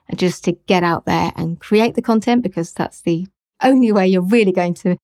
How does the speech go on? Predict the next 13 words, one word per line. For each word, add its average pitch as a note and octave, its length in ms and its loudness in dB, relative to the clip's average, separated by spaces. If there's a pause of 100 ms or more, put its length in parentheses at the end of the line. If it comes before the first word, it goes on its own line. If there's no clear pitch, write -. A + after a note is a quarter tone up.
(120)
find F#3+ 240 2
out F3 260 0
what F3 160 0
resonates F3+ 500 0
with F3 120 -4
your F3 200 0
ideal F3+ 240 -2
customers F3 580 -2 (200)
or F3+ 100 -6
clients, A#3 640 0 (320)
and B3+ 300 2
one G3+ 540 0
longer F#3 540 2